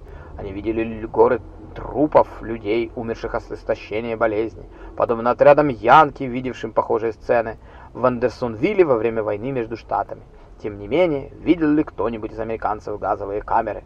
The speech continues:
Согласно мнению признанных авторитетов в этой области, включая знаменитого преследователя нацистов Саймона Визенталя, американцы ничего такого в Германии не видели, не могли видеть, так как единственные газовые камеры, используемые для убийства евреев, находились в Восточной Европе.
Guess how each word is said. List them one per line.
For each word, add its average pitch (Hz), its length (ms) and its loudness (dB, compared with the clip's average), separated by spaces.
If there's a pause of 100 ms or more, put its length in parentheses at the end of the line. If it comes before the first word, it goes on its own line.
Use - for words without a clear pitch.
Согласно 113 440 -2
мнению 113 540 -8
признанных 107 440 -8
авторитетов - 640 -2
в - 40 -6
этой - 160 -6
области, - 460 -4
включая - 380 -2
знаменитого 113 520 -4
преследователя 110 680 -6
нацистов 110 600 -6 (340)
Саймона 110 540 2
Визенталя, 101 680 6
американцы 107 540 2
ничего 160 380 6
такого 156 280 8
в 156 80 -4
Германии 139 460 2
не 127 100 -4
видели, 113 380 -6 (440)
не 135 260 0
могли 123 480 4
видеть, 139 340 0
так 113 160 0
как 117 200 -6
единственные 131 640 -2
газовые 131 500 4
камеры, 135 420 4
используемые 135 680 2
для 131 120 4
убийства 135 380 -2
евреев, 139 500 6
находились 131 460 2
в 107 60 -10
Восточной 123 540 2
Европе. 107 400 0